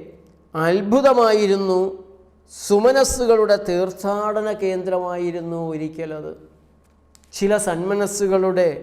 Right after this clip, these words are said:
ചില സന്മനസ്സുകളുടെ അല്ലാതെ ഒരു സംഘടനയുടെയും പിൻബലമില്ല,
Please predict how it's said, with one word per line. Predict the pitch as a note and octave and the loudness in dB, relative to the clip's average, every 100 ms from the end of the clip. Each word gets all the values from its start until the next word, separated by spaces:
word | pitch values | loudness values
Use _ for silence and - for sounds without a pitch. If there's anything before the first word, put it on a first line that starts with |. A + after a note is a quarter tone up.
| - - _ - | -16 -20 _ -6
ചില | G3 G#3+ A3+ | 0 0 0
സന്മനസ്സുകളുടെ | F#3+ E3+ G3 G#3+ G#3 A3 G#3+ G#3 G3+ G3+ | -2 -2 -4 -4 -2 -2 0 0 0 0
അല്ലാതെ | E3+ E3+ E3+ E3+ F3 D#3+ D3+ - - - _ _ _ - | 0 2 2 2 0 -2 -4 -10 -18 -20 _ _ _ -8
ഒരു | F#3 A3+ D4+ A3+ | -2 0 2 0
സംഘടനയുടെയും | F#3 F#3 G3+ G3+ G3 F#3+ F#3+ F#3 F#3 F#3+ - | 2 0 0 2 2 2 0 0 -2 -6 -10
പിൻബലമില്ല, | - D#3 D3 D#3+ E3 D#3 D3 | -10 -8 -6 -4 -2 -4 -6